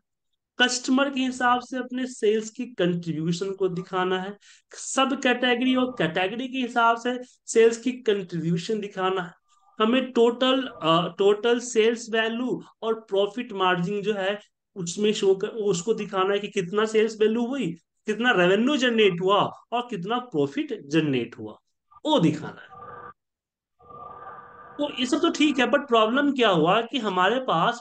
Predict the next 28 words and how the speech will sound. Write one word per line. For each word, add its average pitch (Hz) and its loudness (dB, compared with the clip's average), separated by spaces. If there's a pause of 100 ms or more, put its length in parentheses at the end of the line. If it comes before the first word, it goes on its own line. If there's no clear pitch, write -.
(140)
profit 208 -4
और 208 0
sales 220 -2
value 175 -2 (300)
तो, 202 0
अ, 160 -12
है, 226 0
लेकिन 233 -8
profit 185 -2 (120)
percentage 254 -2
में 147 0
है, - -14 (380)
profit 294 -2
amount 202 4 (100)
नहीं 139 -2
है, 107 -12
profit 190 0 (360)
amount 262 2
नहीं 117 -6
है, 110 -18 (200)
क्योंकि - -10
data 240 2
में 269 -2
ही 269 -4
profit 190 -4
amount 180 -4 (100)
नहीं 160 0
था। 113 -20